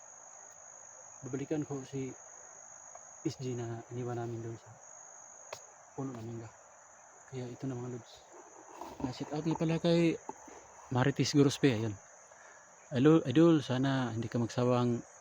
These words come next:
sumuporta sa mga video ko, sa akin. Saka sa kay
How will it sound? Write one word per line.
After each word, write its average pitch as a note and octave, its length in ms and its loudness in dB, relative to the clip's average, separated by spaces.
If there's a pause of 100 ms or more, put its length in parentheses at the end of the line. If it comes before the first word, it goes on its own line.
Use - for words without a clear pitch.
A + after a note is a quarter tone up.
(520)
sumuporta A#2+ 480 0
sa A#2+ 200 2
mga A2+ 200 2
video A#2 240 -2
ko, C#3 240 2 (200)
sa G2+ 120 -10
akin. B2 320 -2 (1200)
Saka A#2 320 -4
sa A#2 160 -6 (880)
kay A2+ 320 -4